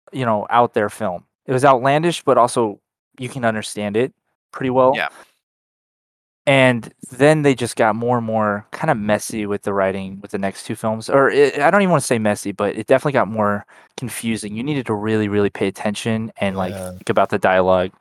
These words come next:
Speaker 3: So, so I'm, I'm gonna speak from someone who's just saw the first three. There's a lot of complications. First of all, the first three, it was hard to keep along just 'cause it was my first time watching. I'm sure if I went through again, I'd understand a lot better.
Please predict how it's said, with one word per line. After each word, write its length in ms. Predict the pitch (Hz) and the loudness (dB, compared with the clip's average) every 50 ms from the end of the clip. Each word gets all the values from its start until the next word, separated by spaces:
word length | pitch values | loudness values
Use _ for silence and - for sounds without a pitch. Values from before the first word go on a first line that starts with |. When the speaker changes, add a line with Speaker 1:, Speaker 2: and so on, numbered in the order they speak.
| - - - - _ _ _ _ _ _ | -20 -20 -20 -20 _ _ _ _ _ _
Speaker 3:
So, 260 | - 160 156 143 143 - - | 0 2 2 2 0 -4 -14
so 400 | - - - 147 143 135 123 - - | -12 -6 -2 0 0 0 -2 -4 -6
I'm, 200 | - 120 139 143 139 | -2 -2 0 0 -2
I'm 220 | - - 139 139 | -4 -6 -4 -2
gonna 140 | 139 123 113 | 0 -2 -2
speak 340 | - - - 131 127 - - | -4 -6 -6 -6 -6 -6 -8
from 240 | - 113 104 101 | -10 -10 -10 -10
someone 380 | 95 - - 117 110 104 101 95 | -10 -8 -8 -8 -6 -6 -8 -8
who's 460 | 90 95 107 110 104 98 92 - - _ _ _ | -8 -8 -8 -8 -8 -8 -12 -16 -20 _ _ _
just 420 | - - - 117 104 98 95 - - | -14 -8 -6 -6 -6 -6 -8 -10 -10
saw 460 | - - 113 104 92 90 85 82 87 | -8 -6 -4 -4 -4 -4 -4 -6 -8
the 100 | 85 98 | -12 -16
first 400 | - - - 82 78 - - - | -16 -14 -14 -14 -14 -14 -18 -20
three. 420 | _ 92 90 85 76 76 76 71 69 _ _ _ 92 _ _ _ _ _ _ _ _ _ _ - | _ -18 -16 -16 -14 -16 -16 -20 -20 _ _ _ -20 _ _ _ _ _ _ _ _ _ _ -12
There's 180 | 127 110 - | -10 -10 -10
a 40 | 113 | -10
lot 320 | 107 104 104 101 101 104 | -10 -8 -4 -4 -4 -4
of 140 | 101 95 - | -4 -6 -10
complications. 840 | - - 101 95 - 92 - - - 95 90 85 - 80 73 73 - | -12 -10 -10 -10 -10 -12 -18 -14 -12 -12 -12 -12 -14 -16 -18 -18 -18
First 260 | - - 123 120 - - | -12 -8 -8 -8 -8 -8
of 80 | - | -10
all, 240 | 101 92 90 90 90 | -10 -8 -8 -8 -10
the 100 | 78 - | -12 -14
first 300 | - 117 107 101 - - - | -14 -14 -12 -12 -14 -16 -14
three, 280 | - 110 104 95 98 | -12 -10 -10 -10 -10
it 60 | 92 107 | -12 -14
was 100 | 107 - | -16 -14
hard 220 | - - 113 110 | -10 -8 -8 -8
to 60 | 95 - | -8 -12
keep 180 | - - 107 | -18 -18 -16
along 460 | 110 98 95 98 98 101 101 101 104 - _ _ _ _ _ _ _ _ _ _ _ _ _ _ _ _ _ _ - - _ _ - | -14 -10 -10 -8 -8 -8 -10 -10 -12 -16 _ _ _ _ _ _ _ _ _ _ _ _ _ _ _ _ _ _ -20 -20 _ _ -14
just 140 | 131 113 - | -12 -12 -12
'cause 180 | - 135 117 110 | -10 -10 -10 -10
it 40 | 101 | -10
was 140 | 98 87 | -12 -12
my 140 | 95 90 85 | -12 -14 -12
first 280 | - - 110 107 - - | -10 -8 -8 -8 -8 -8
time 200 | - 98 92 92 | -12 -10 -8 -6
watching. 340 | 90 95 - - 131 127 117 | -6 -6 -6 -4 -2 -2 -2
I'm 160 | 104 98 95 | -2 -4 -8
sure 280 | - - - 120 120 | -10 -8 -4 -4 -4
if 60 | 113 104 | -4 -4
I 80 | 101 | -6
went 200 | 98 95 95 90 | -8 -8 -8 -10
through 160 | - - 98 | -8 -8 -6
again, 340 | 87 82 - 92 92 92 90 | -6 -6 -6 -6 -6 -6 -4
I'd 140 | 90 85 82 | -6 -6 -6
understand 440 | 80 82 85 80 - - 87 85 85 | -8 -8 -10 -12 -12 -10 -10 -8 -8
a 40 | 82 | -8
lot 240 | 78 80 80 - - | -10 -10 -12 -12 -12
better. 320 | 87 87 90 98 98 104 | -10 -8 -8 -8 -10 -10